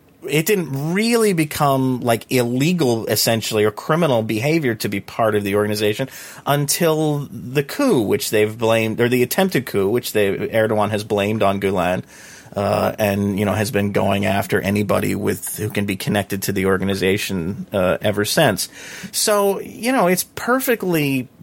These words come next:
plausible that, that this guy at one time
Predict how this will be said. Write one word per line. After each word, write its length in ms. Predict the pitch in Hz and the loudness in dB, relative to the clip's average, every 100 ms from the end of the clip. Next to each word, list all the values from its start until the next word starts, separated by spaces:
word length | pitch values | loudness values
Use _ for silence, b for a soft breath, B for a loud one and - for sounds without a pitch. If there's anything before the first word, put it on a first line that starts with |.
| - | -10
plausible 920 | - 147 165 180 165 131 117 117 113 | 0 2 4 4 2 4 4 4 0
that, 280 | 117 117 - - - | 2 2 0 -8 -8
that 240 | 120 110 - | 0 0 0
this 360 | 120 120 117 - | -6 0 0 2
guy 580 | 110 104 107 101 104 107 B B B B - - | 2 2 4 4 2 -2 B B B B -18 -4
at 160 | 123 117 | -2 0
one 280 | 120 120 123 | 2 2 2
time 680 | - 120 113 113 110 104 | 0 2 2 2 0 -4